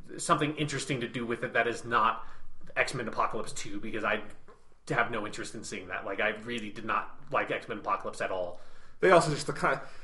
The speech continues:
Speaker 2: I don't wanna harp on the continuity too much, but they've really, there's just no way to do another, like, James McAvoy one where that makes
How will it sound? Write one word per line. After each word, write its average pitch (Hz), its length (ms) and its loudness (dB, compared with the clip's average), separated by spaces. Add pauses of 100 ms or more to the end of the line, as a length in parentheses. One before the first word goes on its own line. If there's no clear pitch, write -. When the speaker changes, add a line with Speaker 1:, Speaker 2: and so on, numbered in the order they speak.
(280)
Speaker 2:
I 147 220 8
don't 214 120 12
wanna 185 140 10
harp 170 220 8
on 156 80 8
the 143 60 4
continuity 139 500 4
too 135 240 -4
much, 131 300 4
but 127 140 4
they've 131 220 6
really, 131 280 6
there's 123 220 6
just 165 280 6
no 160 120 8
way 127 200 10
to 123 80 6
do 117 120 4
another, 110 280 6
like, 101 200 6
James 113 260 2
McAvoy 101 560 4
one 95 420 0
where 113 180 2
that 104 240 2
makes 98 240 -6